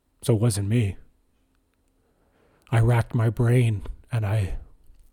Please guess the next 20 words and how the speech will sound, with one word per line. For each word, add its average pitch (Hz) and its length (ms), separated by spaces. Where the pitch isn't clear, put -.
thought 120 320
of 104 100
a 107 60
third 117 340
engineer 110 600
that 104 120
I 98 100
thought 113 360
might 107 300
be 101 160
the 104 100
guy. 101 440
And 117 100
I 104 60
said, 101 320
"Who 123 140
did 113 180
you, 143 320
did 104 180
you 107 260